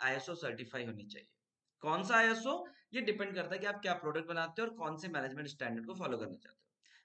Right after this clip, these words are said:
जैसे food grade का अलग है, aerospace का अलग है, अ, quality का अलग है, railway का अलग है, environment का अलग है,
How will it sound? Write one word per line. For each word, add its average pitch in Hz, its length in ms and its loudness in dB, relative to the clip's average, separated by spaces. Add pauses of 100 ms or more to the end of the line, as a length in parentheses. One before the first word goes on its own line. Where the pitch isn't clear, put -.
जैसे 165 200 2
food 165 320 0
grade 151 260 4
का 143 120 4
अलग 143 260 4
है, 135 260 4
aerospace 131 500 -2
का 135 80 -2
अलग 135 280 2
है, 135 240 2 (500)
अ, 127 60 -4
quality 156 420 0
का 170 120 2
अलग 143 280 4
है, 131 300 0
railway 170 300 0
का 160 100 -2
अलग 135 340 0
है, 131 340 -2 (200)
environment 165 520 2
का 170 80 0
अलग 131 300 0
है, 120 280 -2